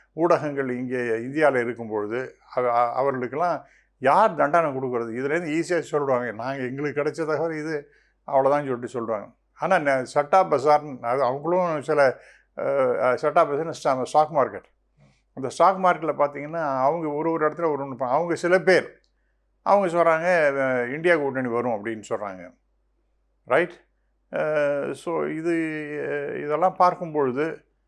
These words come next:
அஹ், நாளைக்கு வித்தியாசமான ஒரு ரிசல்ட் தான் வரும்.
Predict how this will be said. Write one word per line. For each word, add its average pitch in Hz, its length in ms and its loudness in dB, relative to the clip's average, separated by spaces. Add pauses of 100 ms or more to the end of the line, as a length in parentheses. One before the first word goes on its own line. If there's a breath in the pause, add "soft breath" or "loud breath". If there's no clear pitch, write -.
(220)
அஹ், 151 140 -2
நாளைக்கு 175 680 2
வித்தியாசமான 165 880 -2
ஒரு 135 300 -4
ரிசல்ட் 123 260 -4
தான் 143 180 0
வரும். 117 360 -4